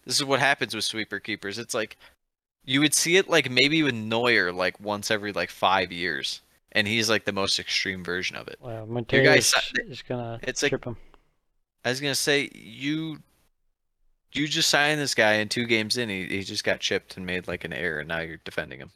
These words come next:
Speaker 1: It's weird. Also, did we talk about Johnny Evans signed for Man U? <laughs>
Speaker 2: I saw
Speaker 1: Did we
Speaker 2: that, I
Speaker 1: talk
Speaker 2: was like,
Speaker 1: about that?
Speaker 2: "What is this? When did this
Speaker 1: He,
Speaker 2: happen?"
Speaker 1: he played in, like, a preseason friendly, I think the one against Wrexham. I was like, "Wow, why <laughs> did they do that?"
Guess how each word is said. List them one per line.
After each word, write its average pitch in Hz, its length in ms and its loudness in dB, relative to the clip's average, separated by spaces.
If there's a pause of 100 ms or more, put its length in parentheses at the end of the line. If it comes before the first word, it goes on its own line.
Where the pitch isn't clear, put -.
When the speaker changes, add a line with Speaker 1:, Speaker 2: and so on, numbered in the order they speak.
(120)
Speaker 1:
It's - 160 -14
weird. 64 200 -6 (1040)
Also, 151 260 4
did 135 120 0
we 180 80 2
talk 170 200 4
about 190 160 0
Johnny 123 380 4
Evans 131 240 0
signed 139 240 2
for 135 100 -6
Man 127 240 -2
U? 135 160 4 (120)
<laughs> - 120 2
Speaker 2:
I 196 180 12
saw 226 340 12
Speaker 1:
Did 208 80 12
we 226 60 12
Speaker 2:
that, 220 100 10
I - 80 12
Speaker 1:
talk 214 80 12
Speaker 2:
was 196 120 6
like, 208 140 8
Speaker 1:
about 185 120 12
that? 180 80 12
Speaker 2:
"What 233 160 12
is 226 140 6
this? 220 480 6
When 196 260 6
did 208 160 0
this 208 200 4
Speaker 1:
He, 202 60 6
Speaker 2:
happen?" 196 460 4 (120)
Speaker 1:
he 190 180 -4 (100)
played 175 520 2
in, 113 160 0
like, 139 200 0
a 143 120 -2 (420)
preseason 151 540 -2
friendly, 131 420 -2
I 95 60 -6
think 120 180 -6
the 123 80 -4
one 117 140 -2
against 117 220 -4
Wrexham. 104 460 -2
I - 220 -20
was 110 80 -10
like, 98 100 -2
"Wow, 95 360 4 (380)
why 107 220 6
<laughs> - 40 -6
did 151 140 6 (280)
they 117 120 4
do 110 140 -2
that?" 107 380 2